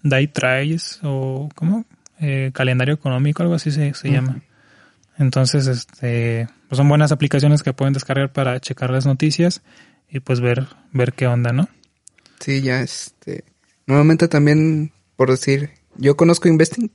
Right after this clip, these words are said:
Speaker 2: nada más hablo por esa, que, este, tienen filtros y entonces puedes, este, filtrar noticias que te interesen. Si nada más, este, por decir, quieres operar en el oro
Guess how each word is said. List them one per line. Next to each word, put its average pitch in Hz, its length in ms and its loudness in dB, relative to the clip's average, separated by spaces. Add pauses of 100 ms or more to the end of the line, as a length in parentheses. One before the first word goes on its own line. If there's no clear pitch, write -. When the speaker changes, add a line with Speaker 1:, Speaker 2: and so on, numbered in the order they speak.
(120)
Speaker 2:
nada 135 160 0
más 139 200 2
hablo 139 240 2
por 120 160 0
esa, 147 240 -4
que, - 120 -6
este, - 320 -8
tienen 139 380 2
filtros 139 480 0
y 131 40 -2
entonces 135 460 -4
puedes, 131 360 -2
este, - 440 -10 (600)
filtrar 131 440 2
noticias 135 480 0
que - 120 -2
te 123 120 -4
interesen. 123 500 -2 (120)
Si - 160 -4
nada 131 140 4
más, 135 260 2
este, 123 420 -4
por 123 220 0
decir, - 220 -4
quieres 135 240 0
operar 127 380 2
en 131 120 0
el 127 140 -2
oro 127 420 -6